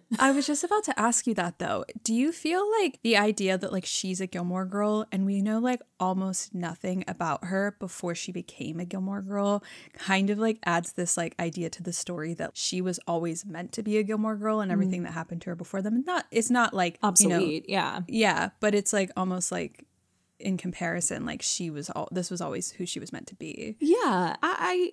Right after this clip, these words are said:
Speaker 1: I, I think so, because I think that we're really meant to focus on her relationship with Lorelai, not necessarily, like, what Emily's relationship with her mother was like. But I do think that that
Speaker 2: Yeah.
Speaker 1: would impart some wisdom to the audience as to why she treats Lorelai the way she does, or parents Lorelai the way that she
Speaker 2: Oh,
Speaker 1: does.
Speaker 2: yeah.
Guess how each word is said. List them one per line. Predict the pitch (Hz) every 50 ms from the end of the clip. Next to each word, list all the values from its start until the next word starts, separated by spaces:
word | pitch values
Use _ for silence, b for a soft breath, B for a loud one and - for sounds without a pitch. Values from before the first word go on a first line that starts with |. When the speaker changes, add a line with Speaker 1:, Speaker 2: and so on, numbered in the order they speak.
| - _ -
Speaker 1:
I, | 302
I | 311
think | 311 381 370 427
so, | - 294 277 262
because | 214 240 233 247 233
I | 247 254
think | 254 - 247 277 277
that | 349 370 330
we're | 285 247
really | 185 202 214 202 208 202
meant | 185 175 170 170
to | - 208
focus | - - 170 170 - 185 175 -
on | 165 175
her | 175 175 160 160
relationship | 165 165 156 165 - - 165 - - 151 - -
with | 170 165 -
Lorelai, | - 156 147 147 165 165 170 175 175 165
not | 175 165 - -
necessarily, | 175 165 - 180 165 - 170 165 160 165 175 170 165 165
like, | 165 156 156 156 - -
what | 180 185 175 -
Emily's | 180 175 170 170 170 170 - -
relationship | 156 160 170 165 175 165 165 - -
with | - -
her | - - 170 151 -
mother | 180 185 190 208 220 226
was | 233 240 240 254
like. | 247 247 262 254 -
But | 254
I | 254 247
do | 202 - 262 311 370
think | - - 381 330 294
that | 214 202 202
that | 185 185 180 175
Speaker 2:
Yeah. | 170
Speaker 1:
would | 165 190 208 196 180 170 175 170 - - - _
impart | 190 190 180 185 175 190 190 185 - -
some | - 180 175
wisdom | 170 180 180 170 175 170 160 160 160 156
to | - 185
the | 156 151
audience | - 175 180 175 165 156 151 151 - -
as | 151 -
to | 175
why | 156 160 165 165 160
she | 160 - - - 170 156 156
treats | - - - 175 165 151 165 - - - - - - _ 185
Lorelai | 175 175 165 165 165 160 165 165
the | 170
way | 175 160
she | 156 - 165
does, | 175 - 170 -
or | 185 175
parents | - - - 190 175 170 151 165 - -
Lorelai | - 151 165 160 156 165 -
the | - -
way | - -
that | 214 208 196
she | 196 202
Speaker 2:
Oh, | 196
Speaker 1:
does. | 196 190 190
Speaker 2:
yeah. | 190 190 185 185 185 180 180 180 170